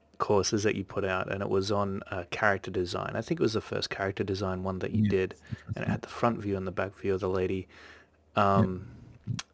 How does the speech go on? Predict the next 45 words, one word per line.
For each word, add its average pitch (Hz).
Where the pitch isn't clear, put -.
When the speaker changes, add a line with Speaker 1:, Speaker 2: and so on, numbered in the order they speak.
Speaker 1:
and 104
I've, 107
I've 113
bought 165
a 127
few 107
others 110
as 95
well, 95
but 98
I 98
have 147
to 190
say 180
that 104
e-, 135
even 175
though 147
they 120
were, 135
like, 107
r-, 110
they 160
were 190
good 135
in 117
and 117
of 107
themselves, 107
I 104
learned 107
a 92
ton 135
from 131
them. 127
I -
thought 104
they 101
were 98
fantastic, 113
but 104
you've 139
really 147
stepped -
up 104